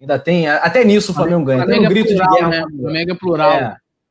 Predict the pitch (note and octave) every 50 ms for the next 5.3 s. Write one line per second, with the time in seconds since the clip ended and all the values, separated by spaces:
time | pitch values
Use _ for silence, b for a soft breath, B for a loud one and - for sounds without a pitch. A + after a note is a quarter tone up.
0 | _ _ _ _ _ C#3 C#3 B2 A#2+ D#3 G3+ G3+ F3+ D#3+ C#3 B2 - - F3 F3
1 | F3+ F#3+ G3+ G#3 G#3 F#3 - F3+ D3+ C#3 C#3 E3 D#3 C#3+ C#3+ - - C3+ B2+ C#3
2 | C3+ C3 C3 C3 F#3+ F#3+ G#3+ A3+ G#3+ A#3 F3+ - - A#3+ A3 - A3 G#3+ G#3+ G#3+
3 | A#3 B3 A#3 A#3+ C4 C#4+ C#4+ - - A3+ A3+ B3+ - G3 - B3 G#3+ G#3 G3+ -
4 | A3+ - - A#3+ A#3+ A#3+ A#3+ A#3+ A#3 G#3+ F#3+ G3 A3 A3 - - C#4+ C4+ - F3+
5 | F3+ F3 D#3+ - G#3+ G#3